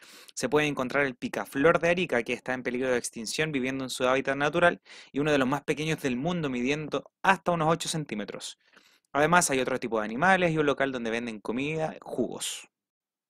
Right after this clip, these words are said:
Caminamos cerca de dos kilómetros a pie y llegamos hasta el Museo Arqueológico de Azapa. El museo tiene mucho por visitar en su interior, pero lo que más llama la atención es la Sala Chinchorro, que alberga los milenarios y ricos restos arqueológicos de dicha cultura,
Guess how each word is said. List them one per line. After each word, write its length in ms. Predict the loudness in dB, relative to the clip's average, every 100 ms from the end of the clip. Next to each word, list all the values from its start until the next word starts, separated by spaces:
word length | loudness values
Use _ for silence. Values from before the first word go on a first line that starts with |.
| _ _ _ _ _ _
Caminamos 440 | 0 2 0 0
cerca 260 | 0 0 0
de 60 | 4
dos 160 | 2
kilómetros 440 | 2 0 0 4 4
a 120 | 4
pie 160 | 2
y 40 | 2
llegamos 380 | 2 2 0 -4
hasta 160 | -6
el 60 | -6
Museo 300 | -4 2 4
Arqueológico 680 | 4 2 0 -2 -2 2
de 80 | 2
Azapa. 400 | 2 -2 -4 -8 -16 _ _ -20 -20 _
El 120 | -4 0
museo 240 | 2 2
tiene 160 | 2 0
mucho 260 | -2 0
por 160 | 0 0
visitar 320 | -4 -2 -2
en 80 | 0
su 100 | -4
interior, 360 | -4 -2 -2
pero 160 | -2 -4
lo 100 | -4
que 100 | -4
más 140 | -6
llama 240 | -2 2 4
la 60 |
atención 420 | 4 2 2 0 0
es 140 | -2
la 120 | -2
Sala 320 | 0 2 2
Chinchorro, 680 | -2 -6 -2 2 4 4 2
que 100 | 2
alberga 840 | -2 -2 2 4 4 4 4 4 2
los 180 | -8 -8
milenarios 520 | -6 -4 0 2 2
y 80 | 0
ricos 640 | -2 -2 -2 0 2 4
restos 300 | 2 2 4
arqueológicos 560 | 4 4 0 0 -4 -2
de 80 | -2
dicha 240 | -2 -2
cultura, 440 | -2 -2 -6 -8